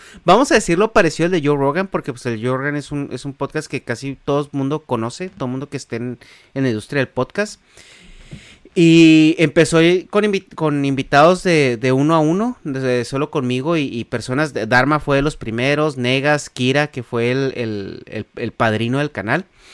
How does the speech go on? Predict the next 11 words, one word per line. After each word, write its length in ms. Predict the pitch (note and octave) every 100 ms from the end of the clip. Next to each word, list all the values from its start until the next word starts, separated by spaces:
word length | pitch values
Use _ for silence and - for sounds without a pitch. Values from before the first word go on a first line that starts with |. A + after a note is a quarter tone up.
| - _ _ _ _ _ _ _ _ -
Y 680 | D#3+ D#3+ D#3 D3+ D3+ D3+ - _
lo 320 | E3 D#3 D#3+
que 100 | D#3+ D#3+
nos 180 | D#3
hizo 360 | D#3 C#3 G3 G3
cambiar 340 | F#3 D3+ C#3 D3
este 220 | D3 F#3+
formato 440 | E3 C3+ B2+ D#3+
fue 180 | - -
la 160 | C#3+ -
pandemia. 480 | C3+ C#3+ F3 D#3